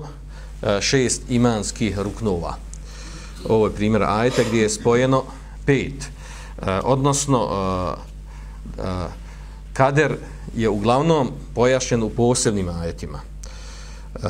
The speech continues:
s tim da je spomenut u hadisu Džebrila da je, da je sastavni dio imana kao šesti dio, kao šesti rukn imana.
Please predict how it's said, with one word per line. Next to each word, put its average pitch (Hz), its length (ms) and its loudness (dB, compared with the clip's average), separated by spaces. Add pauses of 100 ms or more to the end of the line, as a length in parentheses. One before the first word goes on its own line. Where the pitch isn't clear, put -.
(240)
s - 100 -4
tim 127 140 6
da 104 60 4
je 95 60 2
spomenut 117 440 2
u 107 40 0
hadisu 110 380 0
Džebrila 104 420 2
da 107 120 4
je, 104 60 4
da 95 180 -4
je 95 60 -2
sastavni 101 520 0
dio 98 300 0
imana 90 440 -2
kao 87 200 -6
šesti 92 420 -2
dio, 87 260 -2 (840)
kao 113 160 4
šesti 117 340 4
rukn 123 320 2
imana. 90 420 2